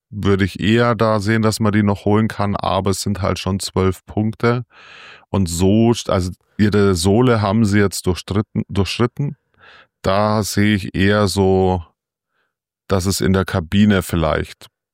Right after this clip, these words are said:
irgendwann Probleme geben könnte. Ich meine, da sitzt ein Leslie draußen, der eigentlich sehr, sehr gut performt hat in der Vorbereitung, aber es bisher überhaupt nichts auf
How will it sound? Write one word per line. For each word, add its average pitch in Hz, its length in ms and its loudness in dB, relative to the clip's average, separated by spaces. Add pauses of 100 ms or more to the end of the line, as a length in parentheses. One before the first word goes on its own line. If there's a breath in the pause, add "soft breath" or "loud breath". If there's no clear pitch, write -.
(140)
irgendwann 82 400 -2
Probleme 80 560 -2
geben 80 300 -2
könnte. 80 440 -4
Ich 82 160 -10
meine, 85 160 -2
da 85 100 0
sitzt 90 320 -6
ein 90 80 0
Leslie 101 680 2
draußen, 101 800 0 (680 loud breath)
der 92 340 0
eigentlich 95 640 0
sehr, 92 260 0
sehr 95 140 0
gut 107 260 -2
performt 95 520 -2
hat 95 120 0
in 90 100 0
der 87 100 0
Vorbereitung, 98 760 0
aber 90 220 -2
es 85 100 -4
bisher 92 320 -2
überhaupt 101 380 -4
nichts 92 180 -4
auf - 240 -6